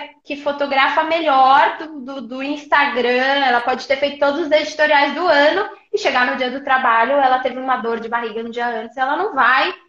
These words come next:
desenvolver bem. Mas é essa, é isso que a gente tem que ter, essa divisão. A criança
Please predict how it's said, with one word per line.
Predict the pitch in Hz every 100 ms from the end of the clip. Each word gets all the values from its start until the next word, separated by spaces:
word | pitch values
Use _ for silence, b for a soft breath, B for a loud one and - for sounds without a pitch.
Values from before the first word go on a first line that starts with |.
| _ _
desenvolver | 240 349 427 381 403 381
bem. | 339 247 202 - _ _ _ _ _ _
Mas | 240 262 285
é | 269 269 320
essa, | 392 370 359 330 - - 269
é | 269
isso | 294 294 392
que | 370
a |
gente | 339 330 349
tem | 330 311
que | -
ter, | 277 262 B B _
essa | 233 285 349
divisão. | 302 339 359 254 202 180 -
A | 226
criança | 247 269 269 269